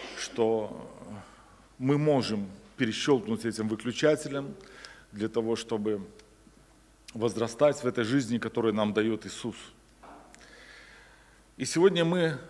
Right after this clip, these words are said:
рассмотрим другую точку зрения, изменённые перспективы. Мы опять же будем говорить, э, смотреть в послании Ефесянам.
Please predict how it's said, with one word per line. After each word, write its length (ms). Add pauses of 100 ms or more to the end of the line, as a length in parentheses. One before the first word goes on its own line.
(140)
рассмотрим 580
другую 340
точку 360
зрения, 520 (1120)
изменённые 520
перспективы. 640
Мы 160
опять 280
же 80
будем 300
говорить, 520
э, 520
смотреть 480
в 240
послании 520
Ефесянам. 680